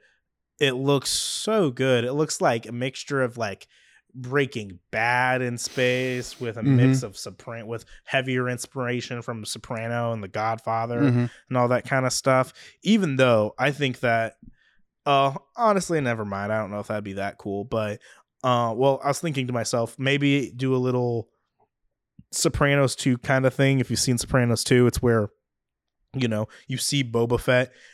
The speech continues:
Speaker 1: doing
Speaker 2: Mm-hmm.
Speaker 1: what he's doing, and then you get flashbacks to him as a younger person with
Speaker 2: Mm-hmm.
Speaker 1: Django, and you see how those decisions, uh,
Speaker 2: Yeah.
Speaker 1: um, that happened when he was a kid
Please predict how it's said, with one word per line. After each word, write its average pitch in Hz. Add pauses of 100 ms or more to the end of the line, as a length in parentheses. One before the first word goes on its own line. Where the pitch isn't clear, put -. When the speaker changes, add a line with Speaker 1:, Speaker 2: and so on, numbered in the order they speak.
Speaker 1:
doing 123
Speaker 2:
Mm-hmm. 120
Speaker 1:
what 120
he's 113
doing, 120
and 120
then 117
you 117
get 117
flashbacks 117
to 123
him 120 (260)
as 113
a 117
younger 120
person 117
with 110
Speaker 2:
Mm-hmm. 117 (220)
Speaker 1:
Django, 123 (160)
and 117
you 113
see 117
how 120
those 113 (220)
decisions, 113 (420)
uh, 143
Speaker 2:
Yeah. 113
Speaker 1:
um, 117
that 117
happened 120
when 110
he 117
was 113
a 117
kid 117